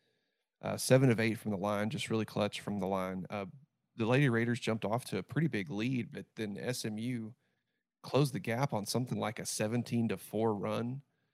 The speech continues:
And I think they even took the lead at one point. Um, but then they were able to finish them off there in the fourth quarter. But I'm pretty excited to watch this team keep going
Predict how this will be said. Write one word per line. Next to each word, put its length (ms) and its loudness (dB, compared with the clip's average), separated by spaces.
And 100 -2
I 40 2
think 240 6
they 60 4
even 220 2
took 200 0
the 100 -4
lead 260 2
at 120 0
one 180 -2
point. 360 -4
Um, 380 -4
but 120 4
then 380 4
they 140 6
were 80 6
able 160 2
to 200 -4
finish 280 4
them 100 0
off 200 -2
there 200 0
in 100 -6
the 80 -8
fourth 300 -8
quarter. 300 -4
But 200 -10
I'm 400 4
pretty 180 10
excited 440 6
to 80 6
watch 560 4
this 180 2
team 240 4
keep 220 -2
going 360 2